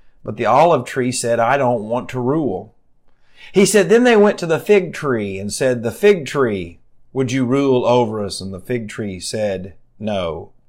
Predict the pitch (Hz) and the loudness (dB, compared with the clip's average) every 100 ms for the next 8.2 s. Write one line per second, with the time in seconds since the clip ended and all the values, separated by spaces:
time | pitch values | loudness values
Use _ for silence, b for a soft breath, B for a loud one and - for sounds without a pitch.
0 | _ _ - B B B 185 214 233 226 | _ _ -20 B B B 2 4 4 6
1 | 277 262 220 - - - - 131 143 156 | 6 6 4 2 -6 -20 -14 -10 -6 -6
2 | - 190 160 170 175 151 135 151 135 127 | 2 4 6 6 6 4 2 0 -2 0
3 | 190 180 180 151 143 131 127 143 160 139 | 0 2 0 -2 -2 -2 2 2 2 -2
4 | 117 98 92 - - _ _ _ - 120 | -4 -6 -12 -20 -20 _ _ _ -10 -6
5 | 110 123 131 131 117 117 117 107 117 113 | -2 0 0 -2 -4 -2 -2 0 0 0
6 | 110 110 117 117 107 113 - - 110 95 | -2 -2 -2 -2 -2 -6 -6 -8 -8 -10
7 | - 101 117 110 107 104 107 101 98 98 | -12 -8 -6 -6 -6 -6 -4 -4 -6 -8
8 | 92 92 | -10 -12